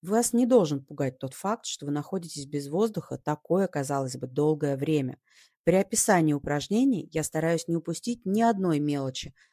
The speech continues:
которая может оказаться очень важной. Как я уже говорила,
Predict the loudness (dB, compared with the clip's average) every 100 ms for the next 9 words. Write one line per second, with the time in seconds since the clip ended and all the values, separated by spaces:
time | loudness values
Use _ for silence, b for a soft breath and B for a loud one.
0 | _ -2 2 4 4 2 -2 -6 -4 0
1 | -2 -2 -8 -4 -2 0 0 0 0 -2
2 | -4 -8 -14 _ _ _ _ _ _ _
3 | _ -8 0 4 4 4 0 2 2 2
4 | 2 0